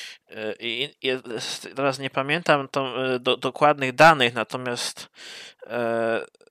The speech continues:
z tego, co ja pamiętam, no, było takie badanie, w którym badano nastolatków, którzy mieli kiepską ada-, kiepską relację z technologią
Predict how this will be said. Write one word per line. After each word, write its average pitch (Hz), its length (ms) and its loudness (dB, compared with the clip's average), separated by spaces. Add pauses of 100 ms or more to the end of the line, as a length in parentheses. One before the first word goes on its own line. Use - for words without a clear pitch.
(240)
z - 120 -6
tego, 147 240 2
co - 140 0
ja 135 80 8
pamiętam, 139 440 -2
no, 135 100 0
było 156 200 4
takie 143 280 -4
badanie, 139 560 6
w - 60 -8
którym 131 520 -2 (2500)
badano 139 720 6
nastolatków, 139 960 4 (320)
którzy 127 920 2
mieli 127 360 4
kiepską 147 460 2
ada-, 120 240 4
kiepską - 480 0
relację 123 400 4
z - 40 -6
technologią 139 800 0